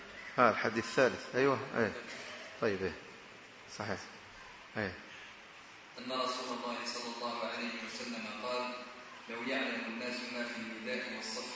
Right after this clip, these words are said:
Speaker 2: الأول".
Speaker 1: لا، لا، إذا ثوب بالصلاة. لم نقرأه. ها؟ لم نشرحه.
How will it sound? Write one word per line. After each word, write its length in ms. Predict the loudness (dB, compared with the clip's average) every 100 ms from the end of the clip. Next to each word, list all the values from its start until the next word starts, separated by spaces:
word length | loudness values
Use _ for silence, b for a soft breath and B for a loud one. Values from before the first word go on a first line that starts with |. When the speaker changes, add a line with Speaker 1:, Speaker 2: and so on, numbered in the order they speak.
| -6 4
Speaker 2:
الأول". 100 | 12
Speaker 1:
لا، 200 | 12 12
لا، 200 | 10 8 4
إذا 160 | 6 8
ثوب 320 | 8 8 8
بالصلاة. 580 | 8 4 6 10 10 8 4 -8 -12 -12 -14 -14 -14 -14 -14 -4 6
لم 140 | 8
نقرأه. 440 | 8 10 8 8 0 -4 -12 -14 -14 -16 -16 -16 -14 -12 -12 -10 -10 -12 -12 -10 4
ها؟ 140 | 6 6 0 -10 -12 -14 -16 -16 -14 -14 -14 -16 -14 -14 -14 -14 -14 -14 -8 2
لم 180 | 4 6
نشرحه. 440 | 8 10 10 8